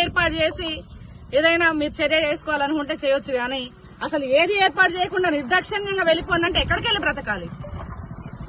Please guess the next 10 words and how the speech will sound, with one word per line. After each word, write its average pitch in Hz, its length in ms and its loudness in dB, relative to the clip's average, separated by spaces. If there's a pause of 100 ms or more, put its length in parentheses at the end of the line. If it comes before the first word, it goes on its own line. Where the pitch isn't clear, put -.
(1080)
వీళ్ళ 311 220 2
హక్కులను 392 420 2 (120)
ఎవరు, 359 180 4 (280)
ఎవరు 320 240 4
కాపాడాలి? 220 520 0 (1500)
దయచేసి 311 520 2
ఇప్పటికైనా 302 580 4
కూడా 294 200 2
ప్రభుత్వాలు 285 520 0
దిగొచ్చి 277 440 2